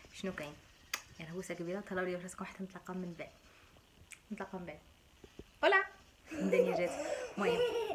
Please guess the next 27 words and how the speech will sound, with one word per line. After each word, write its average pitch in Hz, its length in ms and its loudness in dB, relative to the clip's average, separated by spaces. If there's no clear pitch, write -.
أو، 247 220 8
لبست 240 240 8
انا 247 100 10
ودنيا 226 300 6
بحال 240 180 2
بحال، 202 220 2
وغادي 220 200 4
ما 214 120 4
نخرجوش، 202 300 2
الله 208 120 6
نوريكم، 208 400 2
لحقاش 185 300 0
ما 190 160 0
نقدرش. 208 260 4
آه، 202 260 8
ملي 208 140 4
نخرجوا 220 260 4
نوريكم، 190 520 4
غيبان 180 240 0
احسن. 285 280 2
آه، 190 160 6
العمل 202 380 6
لبسها 208 200 2
كامله، 185 260 2
نقول 180 240 0
ماما 185 160 2
تسجلنا. 170 560 -2